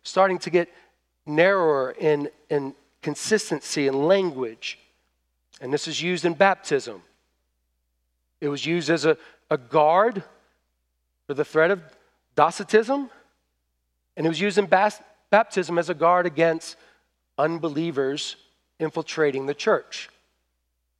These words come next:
Because before you could be baptized as a sign of initiation and rite, the sacrament that you are part of the believing community, you had to profess the Roman Creed.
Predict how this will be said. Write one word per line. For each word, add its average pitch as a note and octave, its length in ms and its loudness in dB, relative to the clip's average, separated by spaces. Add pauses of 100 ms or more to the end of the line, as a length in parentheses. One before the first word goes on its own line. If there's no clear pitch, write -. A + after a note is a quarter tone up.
(200)
Because D3+ 240 0
before F3+ 360 0
you F3+ 140 -4
could - 100 -10
be A3 100 -2
baptized D#3 540 2
as D3 120 -8
a C#3 60 -8
sign E3 300 2
of C#3+ 160 0 (300)
initiation F3 800 0
and D#3 140 -4
rite, D3 260 2
the D3+ 80 -10
sacrament D#3+ 580 0 (220)
that C#3+ 160 -4
you D#3 380 -4
are D3+ 80 -6
part E3+ 240 2
of D3 80 -4
the C#3+ 40 -4
believing D3 300 0
community, D3 540 0 (400)
you C#3 100 -10
had D3 280 0
to D3 260 -6
profess - 800 -4 (220)
the C#3+ 60 -6
Roman C3 420 -4 (600)
Creed. C3 640 -4